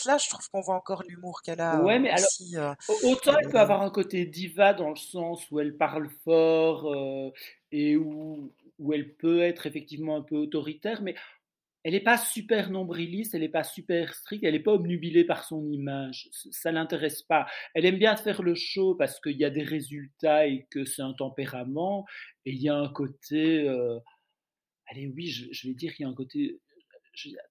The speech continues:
Speaker 2: très américain, mais un peu juif new-yorkais ou quelque chose comme ça, où, où on
Speaker 1: Mhm.
Speaker 2: s'agite et où
Speaker 1: Ouais.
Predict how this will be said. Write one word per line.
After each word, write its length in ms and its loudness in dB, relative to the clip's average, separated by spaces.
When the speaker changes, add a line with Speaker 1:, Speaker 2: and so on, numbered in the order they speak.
Speaker 2:
très 280 0
américain, 760 2
mais 100 4
un 100 6
peu 140 0
juif 320 -6
new-yorkais 520 2
ou 80 6
quelque 260 0
chose 300 -6
comme 220 -2
ça, 340 -2
où, 640 -8
où 80 -4
on 60 -4
Speaker 1:
Mhm. 40 -8
Speaker 2:
s'agite 720 -4
et 80 0
où 320 -6
Speaker 1:
Ouais. 200 -2